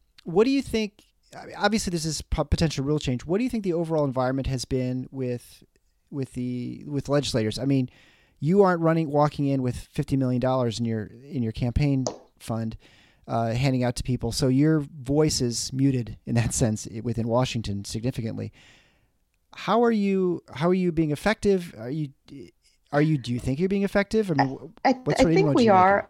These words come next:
Speaker 1: you making?
Speaker 2: are. Um, y-, you know, two years ago or even three years ago, no one was talking about P B Ms. You know, I don't necessarily think it's just because of, you know, my lectures or C S R O. I will say, I will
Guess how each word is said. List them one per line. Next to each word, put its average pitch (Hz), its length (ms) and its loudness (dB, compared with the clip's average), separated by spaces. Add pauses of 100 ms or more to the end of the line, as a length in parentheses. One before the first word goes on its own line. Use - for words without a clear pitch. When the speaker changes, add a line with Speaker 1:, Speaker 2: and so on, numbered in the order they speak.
Speaker 1:
you - 0 -
making? - 0 -
Speaker 2:
are. 202 280 8
Um, 190 340 2
y-, 214 400 0
you 233 120 4
know, 180 200 6
two - 240 2
years 233 320 6
ago 175 440 2
or 156 260 0
even 196 220 0
three 214 260 2
years 175 220 2
ago, 165 140 2
no 170 220 4
one 196 160 2
was 160 100 -4
talking 160 380 -2
about 156 240 0
P 165 100 -6
B 151 160 0
Ms. 147 360 -2 (420)
You 185 80 4
know, 160 320 6
I 226 400 6 (400)
don't 214 320 6
necessarily 196 800 4
think 196 340 0
it's 165 300 -4
just 185 460 2
because 175 640 2 (120)
of, 151 340 6 (460)
you 160 100 0
know, 139 80 4
my 165 360 4
lectures 165 580 2
or 147 60 0
C 202 280 2
S 165 200 2
R 156 180 6
O. 156 240 10
I - 140 4
will 185 200 6
say, - 340 0
I 165 60 4
will 180 540 4